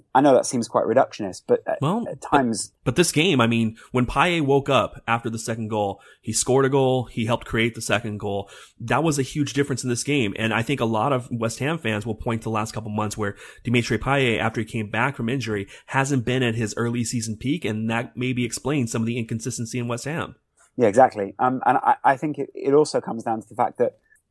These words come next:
Speaker 1: when other midfielders allow them to play the exact structure they wanna play, then it works very well for West Ham. Outside of that, I think they, they can struggle.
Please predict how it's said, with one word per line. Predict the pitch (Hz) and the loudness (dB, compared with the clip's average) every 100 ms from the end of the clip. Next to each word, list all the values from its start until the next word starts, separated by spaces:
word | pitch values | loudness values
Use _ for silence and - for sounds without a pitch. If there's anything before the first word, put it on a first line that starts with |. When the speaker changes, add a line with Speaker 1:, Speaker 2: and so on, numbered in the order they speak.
| _ | _
Speaker 1:
when | - - 135 135 143 135 - - | -8 -2 2 4 4 -2 -8 2
other | 143 139 | 2 4
midfielders | 135 120 135 113 | 0 0 -2 2
allow | 123 123 | 2 2
them | 120 | 0
to | 113 | -10
play | - 202 147 | -2 0 2
the | 113 | 0
exact | 117 107 120 - | -4 -2 -4 -2
structure | - - - | -4 -4 -2
they | 117 | -2
wanna | 117 117 | -2 -4
play, | - 180 151 127 | 0 4 4 2
then | 120 | -4
it | 120 | 0
works | 120 117 - | 2 2 2
very | 110 | 2
well | 110 107 | 2 0
for | 107 110 104 - - | -2 -4 -4 -6 -8
West | 110 107 101 - | -4 -4 -4 -8
Ham. | - - - _ _ _ | -8 -8 -12 _ _ _
Outside | 143 147 - 156 143 | 6 6 6 6 6
of | 113 | 4
that, | 107 107 127 - - _ _ - | -2 -6 -8 -12 -20 _ _ 0
I | 117 | 0
think | 113 131 | 0 -2
they, | 107 107 104 101 _ _ _ | 0 0 -2 -6 _ _ _
they | 107 110 107 | -8 -4 -4
can | 117 | -4
struggle. | 104 - 104 101 - | -8 -2 -2 -2 -12